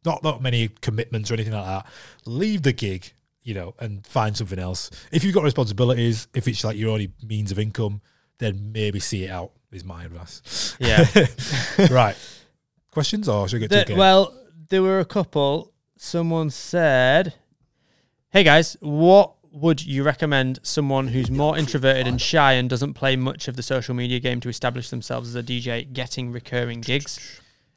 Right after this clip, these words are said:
Speaker 2: I think that has to just go back to, like, working on, I know, so I, I was this person when
Speaker 1: Yeah.
Speaker 2: I first started out. I, I'm
Speaker 1: Me too.
Speaker 2: not an extrovert.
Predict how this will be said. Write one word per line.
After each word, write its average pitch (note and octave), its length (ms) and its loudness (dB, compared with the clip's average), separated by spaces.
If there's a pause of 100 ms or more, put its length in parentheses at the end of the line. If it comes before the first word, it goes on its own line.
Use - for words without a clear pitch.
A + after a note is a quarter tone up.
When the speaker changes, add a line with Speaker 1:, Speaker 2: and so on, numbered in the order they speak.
(100)
Speaker 2:
I - 80 -10
think F#3 300 2
that D#3+ 160 -2
has D#3+ 180 -4
to D3 100 -6
just C3+ 180 -6
go D3 140 2
back C#3+ 240 -2
to, - 100 -10
like, B2 180 -8 (540)
working E3 460 4
on, D#3 240 2 (880)
I C#3+ 80 0
know, F3+ 300 6 (240)
so F3+ 320 4 (460)
I, E3 120 -2 (200)
I F#3+ 200 8
was G3 160 6
this D3+ 160 -2
person B2+ 520 0
when C#3 120 2
Speaker 1:
Yeah. E3 80 10
Speaker 2:
I G3 80 8
first F#3+ 240 2
started E3 280 4
out. D3 180 4
I, F3 300 6
I'm G3+ 260 6
Speaker 1:
Me G3 100 6
too. G3 80 6
Speaker 2:
not F3 240 6
an D#3 80 0
extrovert. C#3+ 480 -2